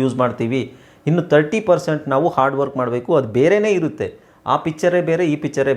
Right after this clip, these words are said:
ಬೇರೆ. ಓಕೆ, so ನಾನು ಹೇಳಿದ್ನಲ್ಲ, ನಮಗೆ ಸರಿಯಾಗಿ, ಸರಿಯಾಗಿ ಇಂಗ್ಲೀಷ್ ಕಲೀಲಿಕ್ಕೆ ಆರು ವರ್ಷಗಳು ಬೇಕಾಯಿತು. ಅದೇ ಆರು ತಿಂಗಳಲ್ಲೇ ನೀವು ಸರಿಯಾಗಿ ಕೂತು, ಸರಿಯಾಗಿ ಅರ್ಥ ಮಾಡಿಕೊಂಡು ಪ್ರಾಕ್ಟೀಸ್ ಮಾಡಿ, ಪದೇ ಪದೇ ನೀವು ಅದರಲ್ಲೇ ಇನ್ವಾಲ್ವ್ ಆದ್ರೆ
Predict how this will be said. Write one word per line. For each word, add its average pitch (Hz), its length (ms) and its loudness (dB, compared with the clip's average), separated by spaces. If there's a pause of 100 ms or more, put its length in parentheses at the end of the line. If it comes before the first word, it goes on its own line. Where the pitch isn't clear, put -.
ಬೇರೆ. 95 160 -2 (920)
ಓಕೆ, 147 160 0 (460)
so 156 60 4 (220)
ನಾನು 170 180 2
ಹೇಳಿದ್ನಲ್ಲ, 165 360 0 (320)
ನಮಗೆ 190 240 0 (160)
ಸರಿಯಾಗಿ, 185 400 2 (360)
ಸರಿಯಾಗಿ 156 380 2
ಇಂಗ್ಲೀಷ್ 175 280 2
ಕಲೀಲಿಕ್ಕೆ 151 420 2 (500)
ಆರು 170 180 2
ವರ್ಷಗಳು 190 340 2
ಬೇಕಾಯಿತು. 175 340 2
ಅದೇ 165 100 4 (100)
ಆರು 196 180 2
ತಿಂಗಳಲ್ಲೇ 208 340 2
ನೀವು 180 120 -6 (220)
ಸರಿಯಾಗಿ 180 400 4
ಕೂತು, 180 220 0 (100)
ಸರಿಯಾಗಿ 165 240 4
ಅರ್ಥ 147 220 -6
ಮಾಡಿಕೊಂಡು 156 380 -2
ಪ್ರಾಕ್ಟೀಸ್ 147 340 -2
ಮಾಡಿ, 147 120 -2 (100)
ಪದೇ 135 200 0
ಪದೇ 143 180 -2
ನೀವು 131 140 -2
ಅದರಲ್ಲೇ 165 320 0
ಇನ್ವಾಲ್ವ್ 156 300 2
ಆದ್ರೆ 139 120 -4